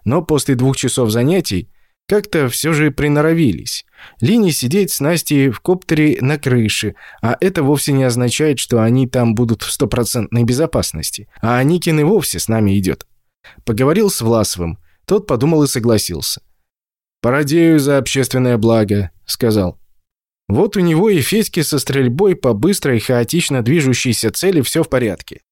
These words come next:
Сказался опыт гор света, где регулярно приходилось воевать с аномально быстрыми и подвижными тварями тьмы,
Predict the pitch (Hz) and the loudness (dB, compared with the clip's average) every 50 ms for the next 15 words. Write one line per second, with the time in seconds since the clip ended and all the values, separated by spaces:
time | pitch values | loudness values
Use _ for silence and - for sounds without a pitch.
0 | _ - - - - - 127 120 123 170 208 202 - - 196 185 185 - 156 143 | _ -18 -14 -10 -6 -4 -2 -2 0 2 0 0 0 0 -2 0 0 -2 -2 0
1 | 135 147 160 147 - - 147 175 185 - - 110 98 95 107 117 117 110 107 131 | 0 0 0 0 0 -2 -2 -2 -2 0 0 -2 -2 0 0 0 0 0 0 0
2 | 131 135 131 113 120 113 107 - 113 - - 123 113 123 120 110 101 - 117 113 | 2 2 0 0 -2 -2 0 -2 -2 0 0 0 0 2 2 2 0 0 0 2
3 | 113 110 127 139 123 - - 120 113 113 110 120 123 123 117 110 98 101 131 147 | 2 2 0 0 -2 -2 -2 0 0 2 2 2 2 2 2 0 2 0 0 0
4 | - - 131 127 123 117 - - 113 101 107 113 117 110 117 113 113 110 104 - | 0 0 0 0 2 0 2 0 0 2 2 2 2 2 2 2 2 0 0 0
5 | 117 117 110 110 110 113 107 - - 131 123 110 - | 0 0 2 2 2 0 0 -2 -2 -2 -2 -2 -4